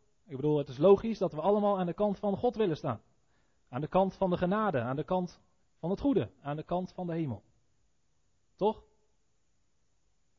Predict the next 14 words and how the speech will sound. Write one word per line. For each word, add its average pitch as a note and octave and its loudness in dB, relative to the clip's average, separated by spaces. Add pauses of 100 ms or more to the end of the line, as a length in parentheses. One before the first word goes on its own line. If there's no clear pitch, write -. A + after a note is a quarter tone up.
(1700)
Ik A2+ -20
denk C3+ -4
dat B2+ -2
de - -14
praktijk C#3 -6 (260)
anders G3 0
ligt. B2+ -10 (1200)
Dat B2+ -6
de C#3 -6
meeste D#3 -4
mensen D3 -6
het D3 -8
niet C#3 -6
boeit F3 -2